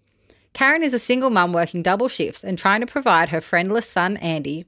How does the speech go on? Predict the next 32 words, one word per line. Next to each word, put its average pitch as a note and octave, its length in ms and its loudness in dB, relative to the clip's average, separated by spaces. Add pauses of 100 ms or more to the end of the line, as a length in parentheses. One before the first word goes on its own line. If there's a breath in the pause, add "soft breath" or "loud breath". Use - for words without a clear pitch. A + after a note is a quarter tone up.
played D3+ 200 -4
by D3 100 -6
Gabriel E3+ 440 2
Bateman, D#3 500 -4 (400 soft breath)
with D#3+ 100 -2
a D#3+ 60 2
fresh D#3+ 260 0
start. B2+ 460 0 (720 soft breath)
They've A#3 220 2
barely C#4 260 4
finished D4 320 -2
unpacking F#3 560 0
when E3+ 160 -2
Karen's F#3+ 480 0
new B3 140 -2
boyfriend, F3+ 600 2
Shane, D3+ 520 -6 (180)
played D3+ 180 -2
by D3+ 120 -2
David E3 360 0
Lewis, D3 420 -2 (300 loud breath)
enters F#3+ 280 2
the G#3+ 80 0
picture. - 420 -6 (600 soft breath)
He's F#3 140 -2
curt, C4 400 2 (100)
callous, F#3+ 460 0
and F3 160 -8
instantly C4 480 -2
disliked F3 500 -2
by D#3+ 140 0
Andy. D3+ 460 -8